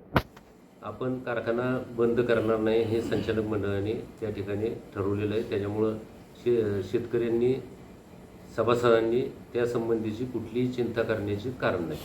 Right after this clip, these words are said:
की गेटकेन ऊस आपण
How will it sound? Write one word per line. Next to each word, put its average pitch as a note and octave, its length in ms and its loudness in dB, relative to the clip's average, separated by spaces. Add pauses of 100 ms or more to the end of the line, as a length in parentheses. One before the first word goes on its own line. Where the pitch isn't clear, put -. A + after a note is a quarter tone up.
(2250)
की C#3+ 600 2 (1500)
गेटकेन D3 540 6 (420)
ऊस D3 280 -2 (240)
आपण C3+ 400 2